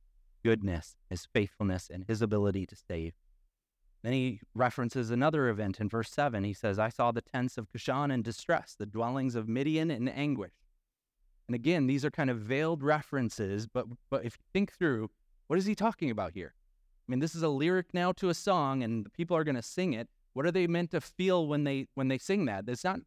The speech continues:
meant to just be some babble, like some strange phrase that we just, you know, open our mouths and we say this 'cause it sounds good.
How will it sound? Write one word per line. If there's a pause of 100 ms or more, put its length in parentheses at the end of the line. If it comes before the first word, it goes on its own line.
meant
to
just
be
some
babble,
like
some (380)
strange
phrase
that
we
just,
you
know,
open
our
mouths
and
we
say
this
'cause
it
sounds
good.